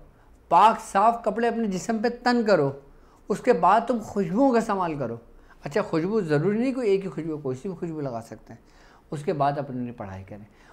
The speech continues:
और जब पढ़ाई कर रहे हो तो जब अगर आपने किसी की हाज़िरी मुमकिन हो तो फिर मुख्तलिफ, मुख्तलिफ किस्म के अंजबूर बना के रख लो, यानी कि बखूरात बना के रख लो उसके।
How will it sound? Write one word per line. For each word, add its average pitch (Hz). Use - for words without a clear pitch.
और 180
जब 196
पढ़ाई 170
कर 233
रहे 285
हो 226
तो 208
जब 233
अगर 196
आपने 214
किसी 202
की 220
हाज़िरी 170
मुमकिन 226
हो 180
तो 208
फिर 214
मुख्तलिफ, 196
मुख्तलिफ 196
किस्म 180
के 208
अंजबूर 165
बना 135
के 123
रख 117
लो, 135
यानी 143
कि 185
बखूरात 156
बना 135
के 120
रख 113
लो 113
उसके। 107